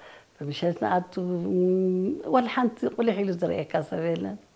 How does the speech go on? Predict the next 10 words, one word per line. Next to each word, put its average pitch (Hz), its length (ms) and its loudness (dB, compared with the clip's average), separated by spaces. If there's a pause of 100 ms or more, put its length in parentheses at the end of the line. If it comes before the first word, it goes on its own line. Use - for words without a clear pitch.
(380)
እቲ - 160 -20
ህዝቢ 170 320 0 (100)
ድማ 160 280 4
ብጣዕሚ - 440 -4
ጥዑይ 170 260 -4
ሰብ፣ 165 240 -2 (1120)
እ፣ 185 40 0 (260)
ዕግርግር 165 480 0
ዘየሎ፣ 170 440 2 (840)
ኩሉ 180 220 -2